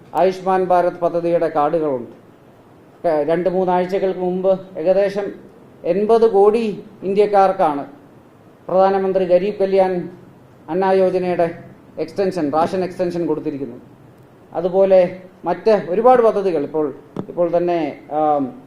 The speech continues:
ഇങ്ങനെ ഒരുപാട് പദ്ധതികൾ ഇങ്ങനെ മുന്നോ-, ഓ, കൊടുത്തുകൊണ്ടിരിക്കുന്നു. ഏകദേശം മുന്നൂറോളം സ്കീമുകളാണ് പ്രധാനമന്ത്രി തന്നെ നേരിട്ട് അദ്ദേഹം താല്പര്യം പ്രകടിപ്പിച്ച് കഴിഞ്ഞ പത്ത് വർഷത്തിൽ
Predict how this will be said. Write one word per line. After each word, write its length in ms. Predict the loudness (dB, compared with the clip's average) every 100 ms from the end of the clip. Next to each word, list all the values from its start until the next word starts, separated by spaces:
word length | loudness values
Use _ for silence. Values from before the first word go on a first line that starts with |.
| -20 -20 -20 -20 -20 -20 -20 -18 -18 -18 -20 -20 -10 -4
ഇങ്ങനെ 480 | -2 0 -2 -6 -14 -4
ഒരുപാട് 400 | 0 4 6 6
പദ്ധതികൾ 520 | 4 2 0 0 -2 -8 -8
ഇങ്ങനെ 400 | -4 -2 -2 -4
മുന്നോ-, 420 | -6 -4 -4 -6 -12 -6
ഓ, 240 | -2 -2 -4 -10 -16 -10 -2
കൊടുത്തുകൊണ്ടിരിക്കുന്നു. 680 | -2 0 -2 -2 -8 -10 -14 -20 -20 -20 -20 -20 -10 0
ഏകദേശം 420 | 2 2 0 -2
മുന്നൂറോളം 760 | 0 2 4 6 6 2 -2 -8
സ്കീമുകളാണ് 760 | -12 -6 -2 2 4 2 -2 -6 -12 -20 -20 -8
പ്രധാനമന്ത്രി 600 | -2 0 0 -2 -2 0
തന്നെ 400 | 0 0 -2 -4 -6
നേരിട്ട് 580 | -4 0 2 0 0 -2 -4 -20 -20 -20 -6
അദ്ദേഹം 460 | 2 4 4 0 0
താല്പര്യം 440 | 0 0 -2 -4
പ്രകടിപ്പിച്ച് 560 | -4 -2 -4 -4 -8 -4
കഴിഞ്ഞ 340 | -2 -2 -2
പത്ത് 240 | -4 -4 -4
വർഷത്തിൽ 500 | -4 -6 -8 -10